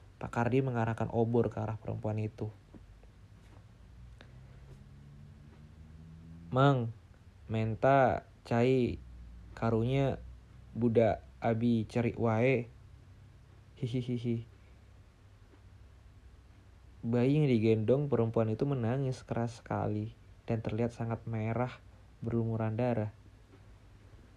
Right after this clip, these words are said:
Tentu saja Pak Kardi yang melihatnya langsung berlari ketakutan.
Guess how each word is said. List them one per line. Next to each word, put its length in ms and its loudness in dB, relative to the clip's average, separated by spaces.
Tentu 220 0
saja 500 8
Pak 160 2
Kardi 400 4
yang 80 0
melihatnya 400 2
langsung 320 -2
berlari 320 0
ketakutan. 600 -6